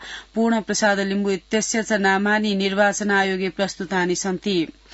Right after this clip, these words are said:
राष्ट्रिय प्रजातन्त्र दलस्य केन्द्रीय कार्य सम्पादन समितेः ह्यस्तनोपवेशेन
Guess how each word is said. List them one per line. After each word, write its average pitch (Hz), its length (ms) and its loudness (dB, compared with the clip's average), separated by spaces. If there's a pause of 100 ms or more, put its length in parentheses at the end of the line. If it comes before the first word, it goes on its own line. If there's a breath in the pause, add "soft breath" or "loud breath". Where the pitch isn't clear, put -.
(380 loud breath)
राष्ट्रिय 190 380 2
प्रजातन्त्र 196 600 0 (360)
दलस्य 202 460 0
केन्द्रीय 196 380 0
कार्य 190 300 2
सम्पादन 190 600 0
समितेः 190 460 -4
ह्यस्तनोपवेशेन 202 1400 0